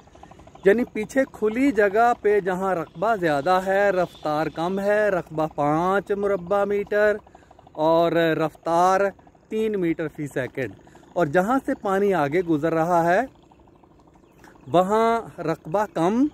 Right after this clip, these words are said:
रकबा तीन मुरबा मीटर और रफ्तार पाँच मीटर फी सेकंड। तो ये मसावाते तसलसल ये है कि रकबा ज़रब रफ्तार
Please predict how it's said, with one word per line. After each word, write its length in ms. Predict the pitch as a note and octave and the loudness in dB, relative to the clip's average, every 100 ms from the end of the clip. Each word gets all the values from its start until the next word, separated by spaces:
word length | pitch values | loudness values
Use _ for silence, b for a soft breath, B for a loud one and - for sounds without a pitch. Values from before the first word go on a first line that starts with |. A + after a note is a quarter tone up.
| - _ _ _ - - - - - _ - - | -8 _ _ _ -20 -20 -20 -20 -20 _ -14 -2
रकबा 440 | D3 D#3+ F3+ G#3 | -2 0 2 2
तीन 600 | - F3 F3+ G3+ A3 A#3 - - | 0 -2 0 2 2 0 -6 -6
मुरबा 380 | G3 G3+ G3 A3+ | -4 -2 0 0
मीटर 360 | A3+ A3+ A#3 | -2 -4 -2
और 160 | G#3+ F3+ | 0 0
रफ्तार 560 | F3 - E3 F3 G3+ A#3+ - _ _ _ | -2 -4 0 2 2 -2 -14 _ _ _
पाँच 400 | F3+ F3+ G3 G3+ F3 | -2 0 0 -2 -2
मीटर 340 | E3 D3 D#3 | -4 -2 -4
फी 180 | C#3+ C#3+ | -4 -8
सेकंड। 420 | - A#2+ - A2 F#2+ - B B B B B B B - - - | -6 -8 -8 -12 -14 -20 B B B B B B B -20 -12 2
तो 140 | C4 | 2
ये 200 | D4 C4 A#3 | 4 2 0
मसावाते 680 | G#3+ F#3 E3+ F#3 G3+ C#4+ C#4+ | -2 -2 -2 0 -2 -4 -6
तसलसल 680 | B3 - F#3+ E3+ - G3+ F#3 | -8 -2 -2 -2 0 0 2
ये 200 | F3 F#3+ | 2 2
है 380 | F3 D3+ E3+ C4 - _ _ _ _ _ b b b b _ | 2 2 2 -2 -8 _ _ _ _ _ b b b b _
कि 200 | A3 A3+ G3 | 2 4 4
रकबा 600 | F3+ - F#3 A3 B3 B3 | 0 -2 -2 0 2 0
ज़रब 480 | E3+ G3+ G#3+ E3+ E3 | 2 2 2 0 -4
रफ्तार 800 | E3+ - _ F3 E3+ E3 D#3+ A3+ | -4 -6 _ 0 2 2 2 -2